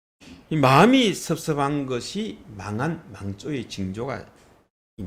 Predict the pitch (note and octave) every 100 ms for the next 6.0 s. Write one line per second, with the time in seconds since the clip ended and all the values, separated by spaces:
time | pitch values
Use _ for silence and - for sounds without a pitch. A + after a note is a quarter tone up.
0 | E2 - - _ _ _ _ _ _ _
1 | _ _ B2+ C3 C3 F3 D#3+ C#3 B2 A2
2 | G#2 G2+ F2+ F#2 D2+ D#2 - - B1 E3+
3 | G#3+ - _ _ _ _ _ _ _ -
4 | B2+ C3 B2+ A#2 A#2+ A#2+ A2 - A2+ A2
5 | G2+ F2+ F2+ F#2 - D2+ C2+ - A1+